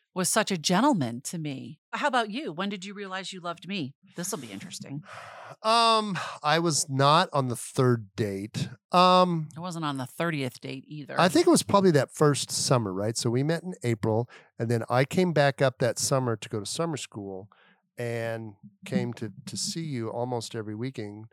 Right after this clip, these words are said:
Speaker 1: Of July, yeah.
Speaker 2: 'Cause I had my super cool sixty-six
Speaker 1: <laughs>
Speaker 2: Mustang, baby. Brrr.
Speaker 1: Okay.
Speaker 2: Coolest, first,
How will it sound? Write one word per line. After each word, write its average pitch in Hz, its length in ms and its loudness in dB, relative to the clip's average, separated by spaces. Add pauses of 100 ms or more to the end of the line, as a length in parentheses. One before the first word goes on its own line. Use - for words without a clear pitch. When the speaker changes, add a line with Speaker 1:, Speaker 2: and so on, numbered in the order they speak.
(400)
Speaker 1:
Of 160 120 -10
July, 147 400 -6
yeah. 147 340 -12
Speaker 2:
'Cause 113 180 -4
I 110 120 -2
had 107 200 -4
my 95 180 -12
super - 840 4 (140)
cool 202 400 10
sixty-six 196 640 2
Speaker 1:
<laughs> 254 60 4
Speaker 2:
Mustang, 185 520 6
baby. 151 300 6
Brrr. 127 840 2 (240)
Speaker 1:
Okay. 147 560 -4
Speaker 2:
Coolest, 143 600 4
first, - 340 -4